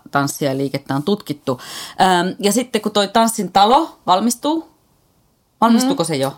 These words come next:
Speaker 2: On, se on nyt.
Speaker 1: Se on jo pystyssä?
Speaker 2: Se on pystyssä ja esitykset pyörii.
Speaker 1: Ma-, vau. Ja sit meillä on ollut jo useita vuosia tämä hirvittävä tanssibuumi,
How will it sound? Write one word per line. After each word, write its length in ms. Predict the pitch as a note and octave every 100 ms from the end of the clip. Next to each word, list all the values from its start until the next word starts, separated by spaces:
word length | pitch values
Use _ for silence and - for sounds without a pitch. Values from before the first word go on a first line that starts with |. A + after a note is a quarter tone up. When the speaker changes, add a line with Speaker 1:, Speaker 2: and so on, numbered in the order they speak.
| -
Speaker 2:
On, 260 | B3+ D4 -
se 160 | - G#3+
on 140 | G#3
nyt. 260 | A3+ - -
Speaker 1:
Se 160 | B3
on 80 | D4+
jo 80 | D4+
pystyssä? 460 | - - - B3 A3+
Speaker 2:
Se 80 |
on 80 | A#3
pystyssä 480 | B3 B3+ - - F#3+
ja 220 | F3 E3 -
esitykset 500 | G#3+ A3 F3+ - -
pyörii. 480 | - D#3 - D3+ F3+ _
Speaker 1:
Ma-, 260 | F3+ E3 D#3 D3+ B2+
vau. 300 | C3+ A#2+ C#3+ - - -
Ja 440 | E3+ E3 F#3 F3+ D#3+ - -
sit 260 | - A#3+ A3
meillä 240 | G3 F#3
on 100 | F#3
ollut 240 | E3+ F3+
jo 120 | F3 C#3
useita 500 | A#3+ A#3+ G#3 E3 D#3
vuosia 480 | F3+ F3+ F3 C#3+ C3
tämä 460 | - D3 D3 C#3 D3+
hirvittävä 640 | A3+ B3 G3 D3+ - B2+ C#3+
tanssibuumi, 1000 | - F3 E3+ - C#3+ E3 E3 D#3 C3+